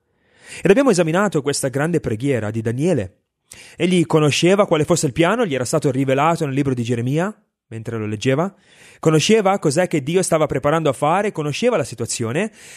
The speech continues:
e non è che stava chiedendo qualcosa al di fuori di quello, voleva solo identificarsi con Dio e con ciò che Dio aveva già promesso di fare.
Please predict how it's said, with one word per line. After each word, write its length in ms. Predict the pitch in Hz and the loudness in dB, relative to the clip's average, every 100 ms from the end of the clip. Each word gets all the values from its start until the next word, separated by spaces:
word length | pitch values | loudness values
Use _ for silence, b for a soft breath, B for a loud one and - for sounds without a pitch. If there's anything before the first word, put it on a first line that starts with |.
| B | B
e 80 | 214 | 0
non 100 | 330 | 2
è 60 | |
che 80 | 262 | 2
stava 240 | - 170 | 2 2
chiedendo 460 | 156 151 160 202 165 | 0 0 0 0 0
qualcosa 600 | 139 113 170 156 139 135 | 0 0 2 2 0 0
al 200 | 151 156 | 0 0
di 140 | 139 143 | 0 -4
fuori 460 | - 170 254 220 | 0 2 2 0
di 100 | 123 | -4
quello, 340 | - 123 143 175 | -4 -2 0 0
voleva 260 | 214 214 | 0 0
solo 220 | 226 233 | 0 2
identificarsi 1000 | 196 180 170 185 165 175 190 240 - 175 - | 2 0 -2 -4 -4 -2 0 0 -2 -4 -2
con 240 | 160 151 | -2 0
Dio 420 | 220 202 127 160 B B - | 2 4 4 2 B B -4
e 100 | 175 | 0
con 160 | 208 | 2
ciò 140 | 233 220 | 2 2
che 160 | 247 | 0
Dio 180 | 175 185 | 2 2
aveva 240 | 196 214 | 2 0
già 200 | 190 240 | 2 2
promesso 380 | 240 233 151 - | 2 -2 -4 -8
di 100 | 110 | -10
fare. 400 | - 98 - 110 | -10 -10 -12 -18